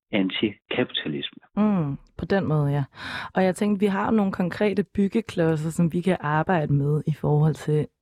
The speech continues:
Speaker 2: n-, nogle af de her, øh, den her form for, øh, strategi, øh, som, som vi ligesom skal lægge for, hvordan vi får det her budskab ud, ikke? Vi
Speaker 1: Ja.
Speaker 2: har jo en, øh, altså, vi har jo et navn,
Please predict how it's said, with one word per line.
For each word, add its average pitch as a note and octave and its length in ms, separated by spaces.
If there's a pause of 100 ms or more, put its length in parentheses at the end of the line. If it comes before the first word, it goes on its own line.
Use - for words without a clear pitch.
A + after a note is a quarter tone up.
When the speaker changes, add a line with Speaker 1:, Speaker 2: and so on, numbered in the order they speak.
Speaker 2:
n-, D#3+ 180 (100)
nogle E3 440
af E3 80
de E3 140
her, D3 360
øh, - 300 (960)
den E3 160
her E3+ 160
form - 340
for, E3 180
øh, C#3 220 (100)
strategi, - 680 (100)
øh, C#3 300
som, D3+ 300
som D#3+ 240
vi D#3+ 40
ligesom D#3 300
skal - 180
lægge D3+ 340
for, C#3+ 180
hvordan C#3+ 300
vi D3 60
får D#3+ 100
det D3 140
her D3 100 (120)
budskab D#3 560
ud, - 200
ikke? G3+ 140 (500)
Vi F#3 60
Speaker 1:
Ja. F3 60
Speaker 2:
har F3 120
jo F3 180
en, D#3 260
øh, C#3+ 180 (680)
altså, D#3 200
vi D3 60
har E3+ 140
jo F3+ 60
et E3 80
navn, F3+ 500